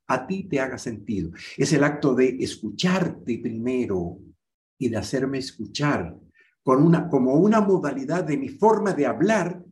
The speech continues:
que hace que tu escucha ocurra, la corresponsabilidad de la escucha.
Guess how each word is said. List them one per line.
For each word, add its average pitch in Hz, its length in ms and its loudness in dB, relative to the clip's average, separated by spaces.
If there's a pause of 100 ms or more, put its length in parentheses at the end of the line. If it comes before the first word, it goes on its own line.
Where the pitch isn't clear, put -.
(260)
que 156 120 0
hace 196 220 -2
que 170 120 -4
tu 143 100 -4
escucha 170 800 -6
ocurra, - 580 -8 (200)
la 117 120 -10
corresponsabilidad 110 840 -10
de 127 40 -12
la - 140 -14
escucha. - 320 -20